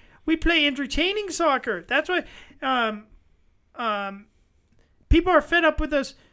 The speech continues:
us winning, and I, and I think in some ways M L S is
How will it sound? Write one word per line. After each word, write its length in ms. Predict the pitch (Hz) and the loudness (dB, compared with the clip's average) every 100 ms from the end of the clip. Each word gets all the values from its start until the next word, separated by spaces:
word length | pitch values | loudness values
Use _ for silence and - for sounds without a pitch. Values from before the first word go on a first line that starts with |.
| _ _ | _ _
us 240 | 311 269 240 | -6 -6 -4
winning, 360 | 240 349 381 | -4 -2 -2
and 140 | 269 247 | -2 0
I, 120 | 262 | -2
and 440 | 277 247 294 269 247 | -2 -2 -4 -6 -6
I 140 | 233 240 | -2 -2
think 260 | 294 269 247 - | -2 -8 -10 -12
in 200 | 247 233 | -8 -6
some 200 | 233 220 | -4 -2
ways 220 | 247 247 | -2 -4
M 180 | 190 233 | -4 -2
L 140 | 285 | 2
S 200 | 392 381 | 2 2
is 380 | 302 214 180 - | -2 -4 -6 -14